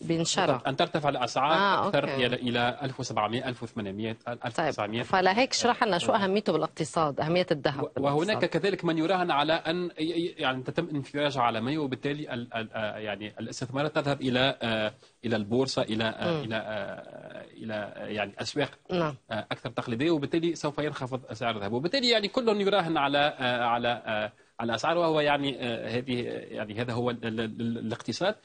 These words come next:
Speaker 2: يعني ولكن، آه، يعني الذهب هو كان يعني دائمًا، آه، موضوعًا، آه، يعني مثيرًا للجدل، وحتى لديه علاقة كبيرة جدًا بالاقتصاد، آه، العالمي. أن نرى يعني تاريخ يعني ال-، الذهب و-، آه، مع ال-، في الاقتصاد.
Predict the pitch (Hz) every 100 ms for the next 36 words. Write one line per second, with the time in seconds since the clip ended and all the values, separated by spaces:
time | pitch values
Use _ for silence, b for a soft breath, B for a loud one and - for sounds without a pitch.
0 | B B 131 135 - 139 127 131 143 190
1 | 196 175 147 139 131 139 139 135 143 147
2 | 143 147 185 208 170 185 180 202 180 175
3 | 156 151 180 170 180 175 185 170 b b
4 | - 127 117 117 117 113 110 113 123 131
5 | 147 160 151 147 143 123 120 117 117 120
6 | 147 135 120 117 160 165 151 220 175 156
7 | - 127 123 160 131 143 - 123 131 127
8 | 135 131 120 113 120 110 - - - 127
9 | - 117 107 117 - 117 131 175 170 151
10 | 156 156 147 123 135 156 165 147 151 143
11 | B B B 127 - 156 220 208 - -
12 | 120 110 120 120 110 113 107 117 120 143
13 | 139 - 120 123 - 117 107 110 113 117
14 | 113 110 110 117 120 - 113 190